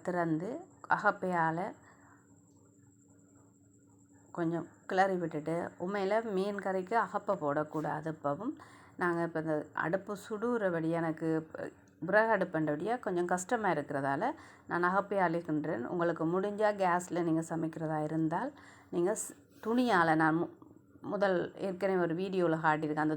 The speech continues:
துணியால அப்படியே எடுத்து ரெண்டு தரம் தூக்கி ஆட்டி விடுங்க கறியை. இப்ப கறி நல்லா கொதிச்சதுக்கு பிறகு முதல் பாலை விட்டுட்டு திருப்பி ஒருக்கா மூடி விட்டுங்க. மூடி விட்டுட்டு அது அவிஞ்சதுக்கு அப்புறம்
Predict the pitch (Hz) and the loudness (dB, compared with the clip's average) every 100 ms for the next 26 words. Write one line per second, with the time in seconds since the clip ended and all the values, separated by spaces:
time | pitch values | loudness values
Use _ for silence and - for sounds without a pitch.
0 | 156 214 226 196 165 196 196 175 190 196 | -2 -4 0 2 4 2 2 0 -2 -4
1 | - - - 175 170 262 269 190 170 165 | -16 -20 -6 -4 -2 -2 0 0 2 2
2 | 160 165 185 208 185 214 233 165 160 147 | 2 -2 -4 -6 -6 -2 2 4 2 -4
3 | 135 131 135 127 143 120 - - - _ | -4 -6 -8 -8 -10 -10 -12 -16 -20 _
4 | _ - - - 180 196 196 170 185 185 | _ -20 -20 -14 -4 -2 0 0 0 -4
5 | - - - 175 170 165 165 160 160 160 | -14 -20 -6 0 0 2 -2 -2 -4 -6
6 | 160 156 170 220 - - 185 220 220 202 | -2 -2 -2 -6 -12 -6 2 2 2 2
7 | 170 156 156 156 147 143 269 320 - _ | 2 2 -2 -6 -8 -6 -6 -8 -20 _
8 | 196 190 196 175 165 170 160 165 156 139 | -6 -2 0 0 2 0 2 0 -2 -4
9 | 139 147 151 247 - - - - 180 160 | -8 -8 -6 -8 -10 -20 -20 -6 -2 0
10 | 147 - 147 - 294 440 - _ - 156 | -2 -6 -8 -6 -8 -10 -18 _ -6 -2
11 | 156 - - - - _ _ - _ _ | -2 -4 -10 -20 -20 _ _ -20 _ _
12 | _ _ _ - - 180 190 190 160 143 | _ _ _ -20 -4 -2 0 -4 -4 -4
13 | 139 131 - 180 | -4 -4 -6 -6